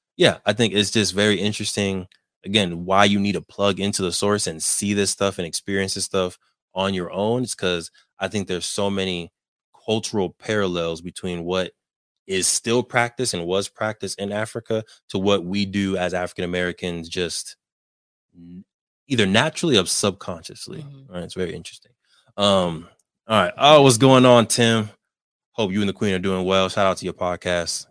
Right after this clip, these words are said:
Speaker 1: Good stuff. Um, Queen.
Speaker 2: Yes.
Speaker 1: Are you good on number three?
Speaker 2: I am.
Speaker 1: All right. Let's, let's go with number four out of the five reasons why you need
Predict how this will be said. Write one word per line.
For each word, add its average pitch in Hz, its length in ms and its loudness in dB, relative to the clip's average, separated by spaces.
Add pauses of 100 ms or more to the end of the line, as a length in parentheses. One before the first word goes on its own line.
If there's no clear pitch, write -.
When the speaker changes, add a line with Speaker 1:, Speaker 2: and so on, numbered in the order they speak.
Speaker 1:
Good 87 140 -8
stuff. 82 380 -8 (360)
Um, 104 260 2
Queen. 104 400 0 (200)
Speaker 2:
Yes. 143 340 -14 (540)
Speaker 1:
Are 101 40 -8
you 104 100 0
good 113 180 0
on 107 120 0
number 107 180 -2
three? 127 360 -4 (140)
Speaker 2:
I 247 80 -4
am. 151 220 -2 (260)
Speaker 1:
All 95 140 -2
right. 85 140 -4
Let's, 101 300 -2
let's 123 180 0
go 135 160 0
with 110 140 2
number 113 380 0
four 131 560 2
out 107 220 -2
of 110 60 -4
the 98 100 -4
five 107 500 0
reasons 101 460 -6
why 92 320 -4
you 131 580 -4 (360)
need 113 520 -2